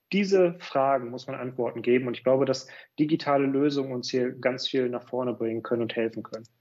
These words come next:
Wir haben deswegen zum Beispiel in Bochum Elektrobusse. Ähm, und ich bin wieder, immer wieder überrascht. Unser Büro ist natürlich mitten in der Innenstadt.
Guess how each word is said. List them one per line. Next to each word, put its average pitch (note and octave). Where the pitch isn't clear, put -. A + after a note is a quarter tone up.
Wir C#3
haben D#3
deswegen F3
zum E3
Beispiel D#3
in C#3
Bochum E3
Elektrobusse. B2
Ähm, A#2+
und C#3
ich C#3
bin E3+
wieder, F3
immer E3+
wieder D#3
überrascht. C#3+
Unser C3
Büro C3+
ist D#3+
natürlich C#3
mitten E3
in C3+
der C3+
Innenstadt. E3